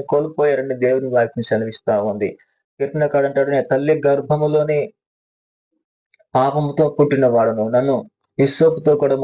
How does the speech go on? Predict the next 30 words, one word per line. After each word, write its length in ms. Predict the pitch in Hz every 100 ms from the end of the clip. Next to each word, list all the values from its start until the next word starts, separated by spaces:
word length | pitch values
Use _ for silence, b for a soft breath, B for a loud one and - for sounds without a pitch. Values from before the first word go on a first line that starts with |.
| 135
హిమము 320 | 127 147 156
కంటే 220 | 156 151
తెల్లగా 420 | 143 - 143 143 143
మార్చుము 460 | 143 143 143 147 147
ప్రభు" 300 | 139 139 143
అని 160 | 147
కీర్తనకారుడు 760 | 143 151 156 151 143 139 131 131
ప్రార్థన 420 | - 123 113 127
చేస్తాడు. 480 | 117 113 - 110 104
ప్రియులారా, 480 | - 120 123 120 123 120
ఈరోజు 280 | 117 120 123
పాపిగా 480 | 127 127 131 127 123
పుట్టిన 360 | 135 131 127
మనము, 340 | 120 123 131 127
మనం 220 | 123 117 -
పాపం 280 | 120 - -
పోగొట్టుకోవాలంటే 840 | 127 131 131 - - 123 123 127
ప్రభు, 260 | - 123 131 127 -
ప్రభు 300 | 123 135 135 120
పాదాలు 420 | 120 131 139 147
పట్టుకొని 460 | 131 - 113 120
వేడుకోవాలి. 800 | 113 127 139 - 139 135 131 127 107 b b b -
పాపపు 380 | 123 135 139 131
కార్యాలు 520 | 131 127 143 147 139
మనం 220 | 139 131 131
చేయకూడదు, 640 | - 147 151 151 143 127 117 131
పాపపు 400 | 135 139 127 131
క్రియలను 420 | 151 143 135 135
మనం 180 | 135 131
చేయకూడదు, 540 | 131 143 143 139 120